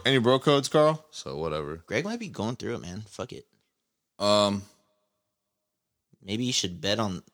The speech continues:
Speaker 3: on the money line for the Lakers since he wants to
Speaker 1: <laughs>
Speaker 3: tweet out fucking
Speaker 1: The record
Speaker 3: the record
Speaker 1: every
Speaker 3: all the
Speaker 1: day.
Speaker 3: time.
Speaker 1: That's
Speaker 3: You,
Speaker 1: so tight.
Speaker 3: you'd be, what is it? Twenty-three and seven?
Speaker 1: Mm-mm.
Speaker 3: Twenty-five and seven? All right. Well,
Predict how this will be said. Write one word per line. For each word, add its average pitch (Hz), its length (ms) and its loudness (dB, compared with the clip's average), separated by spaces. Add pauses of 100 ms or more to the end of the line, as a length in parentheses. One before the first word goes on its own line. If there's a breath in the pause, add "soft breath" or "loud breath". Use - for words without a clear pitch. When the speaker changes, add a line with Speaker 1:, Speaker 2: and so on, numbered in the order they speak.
Speaker 3:
on 98 100 -12
the 98 60 -8
money 101 260 -4
line 92 280 -10
for - 100 -18
the 95 80 -12
Lakers 92 420 -6
since 98 200 2
he 113 40 2
wants 95 140 0
to 156 140 4
Speaker 1:
<laughs> - 0 -
Speaker 3:
tweet 95 260 0
out 95 240 -2
fucking 92 340 -6 (160)
Speaker 1:
The 170 120 4
record 120 200 2
Speaker 3:
the 104 100 0 (100)
record - 40 2
Speaker 1:
every 131 300 4
Speaker 3:
all - 80 4
the 107 60 4
Speaker 1:
day. 127 80 2
Speaker 3:
time. 104 180 -4
Speaker 1:
That's 143 140 8
Speaker 3:
You, 147 40 6
Speaker 1:
so 127 200 6
tight. 117 300 4 (260)
Speaker 3:
you'd 120 200 0
be, 131 440 4 (680)
what 127 140 6
is 139 160 4
it? 160 240 0 (280)
Twenty-three 127 420 2
and 127 100 2
seven? 165 320 2 (840)
Speaker 1:
Mm-mm. 117 280 -6 (1800)
Speaker 3:
Twenty-five 127 460 4
and 151 100 2
seven? 170 300 2 (420)
All 117 100 -8
right. 127 220 -6
Well, 120 340 4